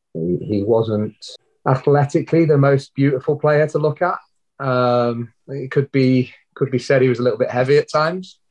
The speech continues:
Um, and yeah, he was, he was just outstanding. His delivery before goalkeepers became,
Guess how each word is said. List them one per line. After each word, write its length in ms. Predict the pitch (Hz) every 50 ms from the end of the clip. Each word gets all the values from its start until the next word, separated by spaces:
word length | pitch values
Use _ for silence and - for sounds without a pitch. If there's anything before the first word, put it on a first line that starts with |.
| _ _ -
Um, 800 | 139 123 117 113 113 110 107 107 107 107 107 107 104 107 107 - _ _ _ _ _ _ _ -
and 240 | 120 117 120 123
yeah, 220 | 127 127 120 107 92
he 180 | - 127 131
was, 540 | 127 123 127 123 123 117 - - - - - -
he 160 | 120 127 127
was 160 | 127 123 123
just 380 | - 131 127 113 - - - _ _ _ 120
outstanding. 640 | 117 113 - - - - 127 120 117 98 98 98 92
His 200 | 80 123 117 - -
delivery 720 | 131 131 127 139 156 147 139 123 107 104 98 98 104 110 -
before 640 | 123 113 - - - 135 123 123 120 120 117 - - _ _ _ _ _ -
goalkeepers 720 | 131 123 117 117 - - 123 113 - - 123 110 - - _ -
became, 600 | 113 113 - 127 120 110 110 107 107 107 101 -